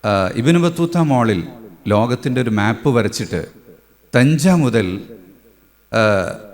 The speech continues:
ടുണീഷ്യ, ലിബിയ, അൽജി-, ആ, അൾജീരിയ,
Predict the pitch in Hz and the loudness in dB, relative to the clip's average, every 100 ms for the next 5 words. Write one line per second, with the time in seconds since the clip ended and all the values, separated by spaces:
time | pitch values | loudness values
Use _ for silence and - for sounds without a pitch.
0 | 92 - _ _ - 127 143 151 - 135 | -20 -20 _ _ -2 2 4 2 0 0
1 | 123 117 - - 107 113 131 127 120 107 | 0 -4 -8 -6 -4 0 2 2 2 -2
2 | - - - - - 110 113 131 117 - | -6 -16 -20 -14 -6 -4 -4 -4 -6 -8
3 | - 117 104 113 110 101 139 151 139 117 | -4 -2 0 -2 -2 -2 0 2 2 2
4 | 107 | 0